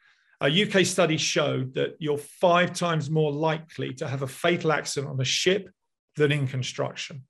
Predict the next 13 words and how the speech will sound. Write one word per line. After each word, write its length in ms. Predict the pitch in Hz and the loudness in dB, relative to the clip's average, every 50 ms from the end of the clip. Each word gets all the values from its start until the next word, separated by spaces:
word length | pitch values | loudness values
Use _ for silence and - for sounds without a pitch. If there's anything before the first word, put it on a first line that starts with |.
| _ _ _ _ _ _ _ _ _ _ - | _ _ _ _ _ _ _ _ _ _ -2
If 140 | 156 127 | 0 2
you 80 | 165 185 | 4 6
look 160 | 180 190 185 | 6 6 4
at 80 | 180 - | 2 -2
the 60 | 151 | 0
suicide 840 | - - - - 208 196 185 180 - - - 180 170 165 165 156 | 2 2 4 6 6 6 6 6 2 2 0 2 2 2 2 2
rate, 380 | 151 160 165 160 160 156 156 - | 0 0 2 2 2 0 -4 -8
if 140 | 131 - - | -12 -10 -10
you 80 | 131 | -8
take, 460 | 131 - - 175 165 156 156 160 - 151 | -6 -2 0 0 0 0 -2 -4 -4 -2
um, 280 | 147 131 127 131 135 - | 0 0 0 -2 -4 -6
suspicious 640 | - - - 143 - - - 170 - - 147 131 - | -8 -8 -6 -6 -4 0 0 0 0 0 -4 -6 -6
cases, 680 | - - 160 156 151 151 - - 160 151 143 131 - | -2 0 2 2 2 2 0 0 -2 -2 -2 -4 -8